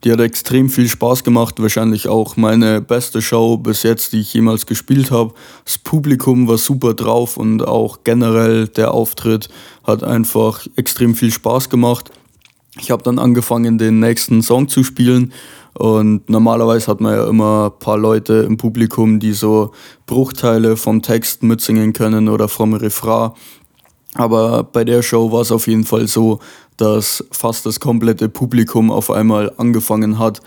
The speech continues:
mit mir den Refrain zu singen. Und es war einfach ein unbeschreibliches Gefühl. Ich bin dann sogar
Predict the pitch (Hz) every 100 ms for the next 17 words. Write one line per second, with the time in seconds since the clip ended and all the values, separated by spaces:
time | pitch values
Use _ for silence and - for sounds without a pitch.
0 | - - _ 113 107 117 120 110 110 107
1 | 104 - 110 - 110 127 - 113 107 113
2 | 120 117 117 120 - 107 104 104 104 98
3 | - - - - - 110 110 113 123 117
4 | - 139 120 113 117 110 113 107 110 -
5 | 113 - 117 110 - 110 110 110 104 107
6 | 107 107